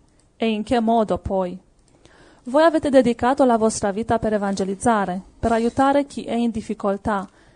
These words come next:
e anche per informare gli altri. Voi non avete avuto la stupida paura di buttare al vento le stupide cose materiali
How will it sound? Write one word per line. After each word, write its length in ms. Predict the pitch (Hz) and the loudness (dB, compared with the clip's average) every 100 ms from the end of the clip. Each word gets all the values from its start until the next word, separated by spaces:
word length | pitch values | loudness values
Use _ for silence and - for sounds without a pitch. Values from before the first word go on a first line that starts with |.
| _ | _
e 120 | - | -2
anche 280 | 233 277 277 | 0 2 0
per 140 | 269 233 | 0 -2
informare 640 | 226 220 214 214 220 214 | -2 0 0 0 -2 -2
gli 100 | 196 | -4
altri. 480 | 185 190 - 180 185 _ _ _ _ _ _ - | -4 -6 -10 -12 -12 _ _ _ _ _ _ -10
Voi 260 | 214 233 | 2 4
non 160 | 247 269 | 4 2
avete 300 | 240 226 226 | 2 0 0
avuto 340 | 208 214 226 | 0 0 0
la 140 | 220 202 | 0 -2
stupida 540 | - - 285 262 220 | -4 -4 -2 2 2
paura 520 | 214 208 214 226 226 - | 2 0 2 2 0 -4
di 160 | 208 220 | -8 -4
buttare 500 | 214 214 269 277 254 | -4 -2 0 2 2
al 200 | 214 190 | 2 0
vento 400 | 220 247 214 196 | -2 -2 -2 -4
le 100 | 190 | -4
stupide 480 | - 254 254 202 | -4 -4 -2 -4
cose 360 | 196 - 233 226 | -2 0 2 0
materiali 800 | 208 196 202 202 226 208 185 | -2 -6 -6 -2 -2 -2 -4